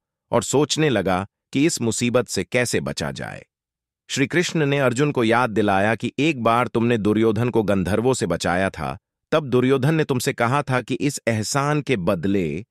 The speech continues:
तुम भविष्य में मुझसे कुछ भी मांग सकते हो। ये सही समय है,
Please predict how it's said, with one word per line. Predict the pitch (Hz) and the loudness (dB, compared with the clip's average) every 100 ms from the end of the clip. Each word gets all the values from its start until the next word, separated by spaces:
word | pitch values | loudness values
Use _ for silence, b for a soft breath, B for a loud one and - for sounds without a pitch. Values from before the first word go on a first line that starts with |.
| _ _ _ | _ _ _
तुम | - 156 | -2 0
भविष्य | 107 117 135 - | 0 0 0 -2
में | 120 120 | -2 0
मुझसे | 117 - 143 | 0 -2 -2
कुछ | 117 - | -2 -4
भी | 82 139 | -2 0
मांग | 143 85 76 | 0 0 -4
सकते | - - 80 | -8 -8 -8
हो। | 71 - _ _ _ _ _ _ _ _ _ - | -8 -10 _ _ _ _ _ _ _ _ _ -2
ये | 160 | 0
सही | 156 139 127 | 2 0 2
समय | 120 107 | 2 0
है, | 90 87 | 0 -2